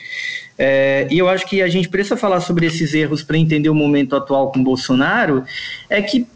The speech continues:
ah, os governos do P T foram importantes pra criar uma política nacional pro livro e pra criar um incentivo, mas cometeram um erro muito grave do ponto de vista das livrarias, quando, por exemplo, o B N D E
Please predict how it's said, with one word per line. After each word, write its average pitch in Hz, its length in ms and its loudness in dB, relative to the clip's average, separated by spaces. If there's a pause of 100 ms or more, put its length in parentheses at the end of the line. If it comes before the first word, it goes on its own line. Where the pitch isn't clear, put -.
(100)
ah, 202 500 2 (460)
os 339 140 2
governos 196 380 2
do 180 80 -4
P 196 140 0
T 247 120 0
foram 294 180 0
importantes 254 520 2
pra 160 160 -2
criar 160 140 0
uma 160 120 2
política 160 340 0
nacional 156 560 2
pro 147 140 0
livro 156 840 2
e 143 120 2
pra 160 180 -2
criar 170 220 0
um 180 60 2
incentivo, 175 460 0
mas 226 200 0
cometeram 247 420 2
um 226 60 2
erro 208 180 4
muito 220 340 2
grave 175 400 0
do 170 140 0
ponto 196 220 0
de 202 80 -2
vista 196 520 -2
das 180 300 0
livrarias, 202 560 2
quando, 175 180 0
por 175 140 0
exemplo, 170 340 0
o 165 40 2
B 175 100 2
N 185 140 2
D 156 100 0
E 156 180 2